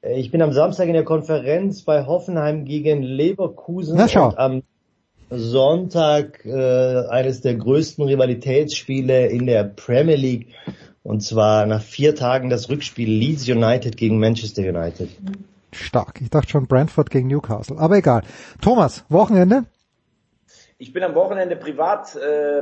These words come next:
Speaker 3: bei der Biathlon-Weltmeisterschaft in
Speaker 2: Nein.
Speaker 3: Oberhof am Renn-, am Rennsteig.
Speaker 2: Nein.
Speaker 3: Ähm,
Speaker 1: Nein.
Speaker 3: und mache nächste Woche Leverkusen gegen Monaco im Europapokal und das an Altweiber im Rheinland. Mein Herz blutet.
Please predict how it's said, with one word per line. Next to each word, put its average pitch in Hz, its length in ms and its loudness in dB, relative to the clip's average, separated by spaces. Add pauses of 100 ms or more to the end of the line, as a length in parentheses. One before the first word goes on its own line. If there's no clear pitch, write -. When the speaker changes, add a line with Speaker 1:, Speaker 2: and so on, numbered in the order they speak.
(100)
Speaker 3:
bei 135 240 2
der 127 640 0
Biathlon-Weltmeisterschaft 127 1040 -2
in 170 120 6
Speaker 2:
Nein. 180 400 6
Speaker 3:
Oberhof 120 180 -6
am 113 60 -12
Renn-, - 160 -4 (100)
am 123 140 0
Rennsteig. 123 640 -2 (240)
Speaker 2:
Nein. 143 340 2 (320)
Speaker 3:
Ähm, 127 460 -4
Speaker 1:
Nein. 139 280 2
Speaker 3:
und 135 140 -8
mache 151 280 -2
nächste 156 420 -2
Woche 143 380 2
Leverkusen 143 640 -4
gegen 127 180 -6
Monaco 143 680 2
im 123 160 -4
Europapokal 123 840 0
und 123 240 -10
das 160 320 -4
an 131 200 -6
Altweiber 139 600 0
im 120 100 -4
Rheinland. 117 760 -4
Mein 101 160 -6
Herz - 440 -4
blutet. 104 540 -12